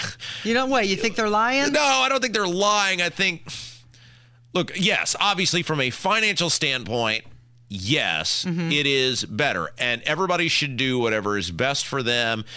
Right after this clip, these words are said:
Speaker 2: and everybody should do whatever is best for their needs in the, in the moment. And I don't pretend to know those or, uh, judge those. I will say this, though, Casey.
Speaker 1: Yeah.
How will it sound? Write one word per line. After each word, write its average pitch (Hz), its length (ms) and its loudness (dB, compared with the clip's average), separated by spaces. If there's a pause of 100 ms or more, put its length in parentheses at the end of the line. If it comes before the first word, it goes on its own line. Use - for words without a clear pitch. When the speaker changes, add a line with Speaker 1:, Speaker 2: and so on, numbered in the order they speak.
(120)
Speaker 2:
and 90 120 -4
everybody 135 280 -2
should 127 220 -2
do 120 220 0
whatever 107 300 0
is 101 60 -4
best 113 280 -4
for 98 140 -2
their 120 360 2
needs 117 580 -2 (180)
in 98 140 -8
the, 95 160 -6
in 101 100 0
the 98 60 2
moment. 87 260 0
And 92 40 0
I 101 60 0
don't 107 140 -4
pretend 107 260 -4
to 110 40 2
know 143 200 4
those 135 440 2
or, 95 520 0 (340)
uh, 107 220 -6
judge 113 540 0
those. 78 420 -2 (540)
I 160 140 2
will 233 360 2
say 160 280 2
this, 87 280 -2
though, 62 180 -6
Casey. 65 540 -6
Speaker 1:
Yeah. 117 240 -6